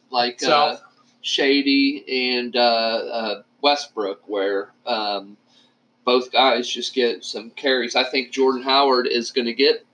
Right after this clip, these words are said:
Speaker 1: the goal line carries, and I want him to, you
Speaker 2: Yeah,
Speaker 1: know.
Speaker 2: yeah.
Speaker 1: Um,
Speaker 2: It's
Speaker 1: he, if, if it's fucking, uh, second and goal on the two,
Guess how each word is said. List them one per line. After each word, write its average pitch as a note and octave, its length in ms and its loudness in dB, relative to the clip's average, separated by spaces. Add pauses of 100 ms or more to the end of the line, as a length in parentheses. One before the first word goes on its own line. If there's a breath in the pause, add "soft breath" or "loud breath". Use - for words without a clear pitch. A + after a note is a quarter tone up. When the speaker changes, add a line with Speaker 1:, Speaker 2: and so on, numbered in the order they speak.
(120)
Speaker 1:
the A2+ 240 0
goal G#2 200 0
line G#2+ 300 -2
carries, A2+ 360 -2
and A#2+ 80 0
I D3 100 4
want E3+ 180 2
him C3+ 100 -6
to, C3 120 -6
you A#2+ 220 -2 (100)
Speaker 2:
Yeah, C#3 280 2
Speaker 1:
know. D3 40 0
Speaker 2:
yeah. D#3 340 -2 (380)
Speaker 1:
Um, A#2 520 -2
Speaker 2:
It's B2 260 -10
Speaker 1:
he, C#3+ 300 0
if, D3+ 220 2 (100)
if - 60 -2
it's - 280 0 (240)
fucking, C#3 500 -2
uh, B2+ 280 4
second D3+ 460 0
and C#3 120 -10
goal C#3+ 500 4
on B2+ 260 -2
the A#2 80 -6
two, D#3+ 440 -2